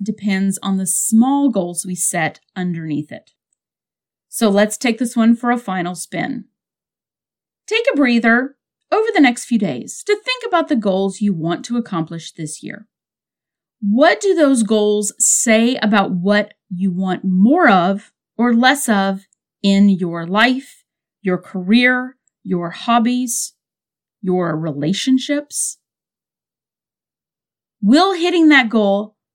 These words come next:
positively affect those parts of your life?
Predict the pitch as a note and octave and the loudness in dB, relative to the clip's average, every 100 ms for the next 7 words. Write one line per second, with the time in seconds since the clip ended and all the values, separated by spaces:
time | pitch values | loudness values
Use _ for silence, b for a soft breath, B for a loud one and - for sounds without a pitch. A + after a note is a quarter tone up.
0 | _ - - C4 C4+ D#4 C#4+ C4+ C#4 C4+ | _ -14 -2 0 2 0 -4 -4 -2 -2
1 | C4+ B3+ - - F#3 F#3+ - - F3+ F#3 | -2 -8 -6 -2 -2 -4 -16 -14 -6 -4
2 | G#3+ - - E3+ E3+ - - D#3+ D#3 E3 | -4 -6 -14 -14 -12 -16 -14 -14 -12 -6
3 | A#3 G4+ G4+ G#3 _ | -6 -4 -4 -6 _